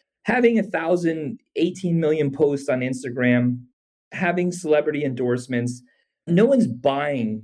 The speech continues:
because of any of those metrics. No one's buying 'cause you have eighteen million viewers or you have celebrity endorsements. Why I think those things are very important is they show credibility. And credibility is what I seek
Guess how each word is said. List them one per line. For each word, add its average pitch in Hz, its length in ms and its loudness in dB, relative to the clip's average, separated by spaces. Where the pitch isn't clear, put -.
because 123 360 -2
of 113 80 -2
any 104 160 0
of 98 80 -6
those 92 180 -4
metrics. - 540 -10
No 151 120 0
one's 196 160 4
buying 131 440 -2
'cause 123 100 -6
you 120 100 0
have 107 180 -4
eighteen 117 420 -4
million 104 440 -2
viewers 101 560 0
or 101 60 0
you 101 120 2
have 107 220 -4
celebrity 113 500 -2
endorsements. 95 560 -4
Why 135 400 -2
I 151 100 2
think 156 240 -6
those 139 200 0
things 143 240 -6
are 117 180 2
very 139 360 0
important 131 680 -2
is 127 180 -6
they 131 200 -2
show 147 280 0
credibility. 101 720 -4
And 143 180 -2
credibility 160 720 2
is 117 140 0
what 127 400 0
I 135 300 -4
seek 110 400 -6